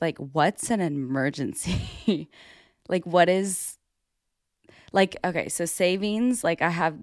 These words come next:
okay, putting all this money in savings for future me or, like, whatever.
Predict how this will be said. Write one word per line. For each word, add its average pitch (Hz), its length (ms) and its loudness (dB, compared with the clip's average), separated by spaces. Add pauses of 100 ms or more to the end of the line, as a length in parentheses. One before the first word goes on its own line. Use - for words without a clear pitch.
(140)
okay, 233 300 -2
putting 190 260 -4
all 185 100 0
this 196 140 -6
money 208 140 -4
in 220 80 0
savings 180 720 -2 (800)
for 185 200 -2
future 208 360 -4
me 190 240 0
or, 170 120 4
like, 151 220 0
whatever. 156 560 2